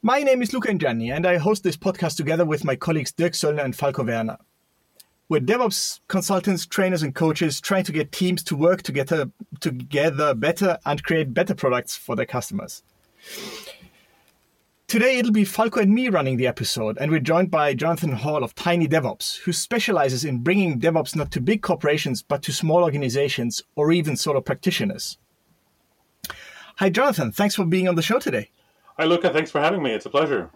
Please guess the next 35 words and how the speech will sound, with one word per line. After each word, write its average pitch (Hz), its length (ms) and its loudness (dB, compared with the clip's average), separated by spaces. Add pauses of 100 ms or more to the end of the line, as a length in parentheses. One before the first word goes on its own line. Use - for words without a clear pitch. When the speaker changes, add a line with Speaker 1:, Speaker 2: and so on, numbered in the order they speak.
(400)
Speaker 1:
Did 208 200 2
I 208 100 4
summarize 185 720 2 (260)
your 175 160 4
line 170 160 6
of 165 140 2
work 175 360 4 (220)
well, 180 320 2
or 170 320 4
is 156 120 2
there 156 120 2
something 156 380 0
you 135 100 -2
would 139 100 0
like 131 220 2
to 123 240 0 (220)
Speaker 2:
Yeah, 151 260 2
Speaker 1:
correct 277 260 4
Speaker 2:
I, 160 60 4
Speaker 1:
me 127 80 2
Speaker 2:
I - 80 6
Speaker 1:
on? - 60 -2
Speaker 2:
think 170 240 0
you 156 100 -6
did. 160 380 4
Uh, 110 460 4 (280)
you 127 80 -2
know, 127 140 2
uh, 127 320 -2
we 131 80 -4
get 170 160 2
a, 120 420 4
a 120 60 -2
lot 135 480 4
of 104 440 2